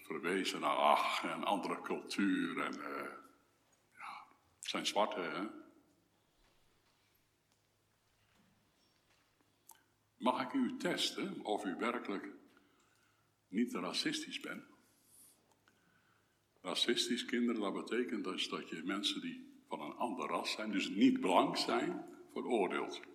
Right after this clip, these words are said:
Of een beetje minachtend over ze praat. Of ze een beetje ontloopt. Als in je klas een zwarte of een donkere, of tinte jongen of meisje zit, dat je dan die niet als je vriendje wil hebben.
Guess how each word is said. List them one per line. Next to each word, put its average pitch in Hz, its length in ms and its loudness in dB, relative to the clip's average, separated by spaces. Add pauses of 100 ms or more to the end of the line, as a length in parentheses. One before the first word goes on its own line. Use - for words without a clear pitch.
(1080)
Of 80 180 -6
een 82 100 -8
beetje 87 300 -6
minachtend 85 600 0
over 76 260 -4
ze 80 120 -8
praat. - 520 -4 (480)
Of - 160 -4
ze - 80 4
een 85 60 -2
beetje 87 220 -2
ontloopt. 87 560 4 (1040)
Als - 180 -10
in 87 80 -4
je - 120 -8
klas 92 300 2
een 80 120 -4
zwarte 92 360 2
of 78 220 -4
een - 140 -8 (160)
donkere, 92 600 -2
of - 160 -14 (400)
tinte - 540 0 (420)
jongen 85 340 -2
of - 100 -8
meisje 104 340 2
zit, 101 240 2
dat 92 200 -2
je 95 80 -2
dan 87 320 -2
die 82 200 -4
niet 95 240 0
als 90 180 -2
je 87 100 -4
vriendje - 340 0
wil 62 140 0
hebben. - 260 -4